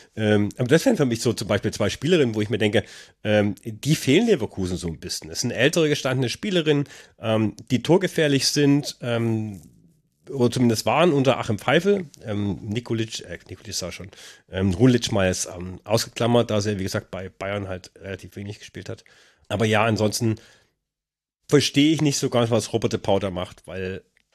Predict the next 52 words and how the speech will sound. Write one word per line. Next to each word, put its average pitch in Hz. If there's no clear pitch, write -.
also 95
alleine 110
mit, 113
ich 104
meine, 113
Bayings 113
hast 110
du 127
eine 110
super 117
Spielerin, 117
ja, 110
Fuso, 135
du 123
hast 139
es 120
auch 110
aufgeschrieben, 127
Max, 131
ja, 123
immer 120
wieder 127
Verlagerungen 127
auf 123
Fuso. 139
Fuso, 139
Fuso 139
war 123
so 127
ein 117
bisschen 123
die, 117
die, 113
die 110
treibende 127
Kraft, -
ähm, 123
auf -
der -
einen 123
Seite, 120
da 120
hatte 117
ich 117
das 113
Gefühl, 120
gerade 110
so 120
in 117
der 107
ersten 127
Halbzeit, 120